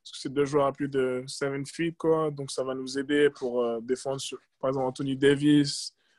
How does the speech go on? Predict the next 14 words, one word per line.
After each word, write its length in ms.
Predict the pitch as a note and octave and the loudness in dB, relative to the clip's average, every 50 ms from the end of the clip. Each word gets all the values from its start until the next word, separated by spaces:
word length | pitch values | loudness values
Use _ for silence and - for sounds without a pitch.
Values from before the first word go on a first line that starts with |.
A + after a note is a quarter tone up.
| _ _ - | _ _ -4
Dwight 320 | C#3 C3 C3 C3 B2 - | 0 2 2 4 4 6
Howard, 380 | C#3 C#3 C#3+ C#3+ C#3+ C#3 C#3 C3+ C3 A#2 - D#3+ D3+ C#3 | 6 8 8 6 6 4 0 -2 -6 -12 -16 -18 -16 -12
McGill 480 | C3+ B2+ B2+ C3 C3 C3 C#3 C#3+ C3+ C3 | -8 -6 -6 -6 -4 -2 -2 -2 0 0
et 280 | B2 A#2 A#2 A2+ G#2 | -2 -2 -2 -4 -6
des 80 | G#2+ B2+ | -8 -8
choses 200 | - - B2+ - | -8 -6 -6 -6
comme 160 | - B2 B2+ | -6 -6 -4
ça. 320 | - - C#3+ C#3+ C#3+ C#3+ _ _ _ - - - - _ _ _ _ _ - | 0 2 4 4 2 0 _ _ _ -20 -20 -20 -20 _ _ _ _ _ 0
Et 100 | B2+ B2 | 2 4
après, 640 | B2 A#2+ B2 A#2+ - - D3+ D3+ D3+ D3+ D3+ C#3+ C#3+ D3 - _ _ _ - | 4 4 4 2 2 4 6 6 8 6 6 4 0 -6 -12 _ _ _ -8
euh, 400 | A#2+ A2 A2 A2 A2 G#2+ G#2+ G#2+ A#2+ - _ _ _ _ - | -6 -4 -2 -2 -2 -4 -6 -8 -12 -18 _ _ _ _ -10
bah, 80 | B2 | -6
Damian 300 | B2 C3 C#3+ D3 D3+ D3 | -2 0 2 2 2 2
Lillard, 260 | C#3+ C#3+ D3+ D3+ D3+ | 2 4 4 4 4